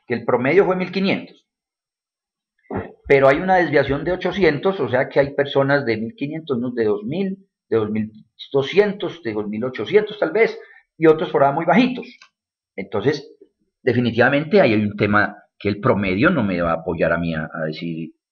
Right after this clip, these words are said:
"Tomemos estas decisiones de incremento salarial para la otra vigencia", o hagamos estas decisiones, porque es que eso cam-, está supremamente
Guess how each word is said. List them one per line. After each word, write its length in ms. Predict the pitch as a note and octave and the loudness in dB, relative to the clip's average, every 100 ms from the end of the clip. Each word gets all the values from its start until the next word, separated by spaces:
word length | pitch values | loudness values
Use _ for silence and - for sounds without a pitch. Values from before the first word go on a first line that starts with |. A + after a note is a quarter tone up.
| - - - | -18 -16 -2
"Tomemos 380 | A2 A2 A2 G#2+ | 2 2 0 -2
estas 340 | - G2+ - G2+ | -6 -10 -10 -8
decisiones 520 | G2+ G2+ G2+ G#2+ G#2 | -6 -4 -2 0 0
de 100 | G2 | 0
incremento 680 | F#2+ - G#2+ G#2+ G2+ - A2 | 0 2 2 2 0 0 0
salarial 500 | G#2 F#2+ G2 G2 - | 2 2 2 0 2
para 220 | G#2 F#2+ | 2 2
la 120 | F2+ | 0
otra 220 | F#2 A#2+ A#2 | 0 2 2
vigencia", 560 | A#2 C#3+ B2 C#3 C#3+ - - - - _ _ - | 2 0 2 0 0 -2 -16 -18 -20 _ _ 4
o 180 | C#3 | 8
hagamos 340 | A#2 A2+ A2 A2+ | 8 6 4 0
estas 260 | A2 A2+ G#2+ | 0 0 0
decisiones, 500 | G#2 A2 G3+ F#2 - _ | 0 2 2 0 -10 _
porque 240 | - - | -10 -10
es 60 | - | -8
que 200 | - - - | -6 -6 -8
eso 220 | G#2 - | -8 -4
cam-, 260 | A2+ G#2+ - | -2 -2 -4
está 260 | G2+ - G2+ | -12 -6 -6
supremamente 960 | - - - D3+ B2+ A#2 - A#2+ - | -6 -6 0 2 0 -2 -2 -2 -4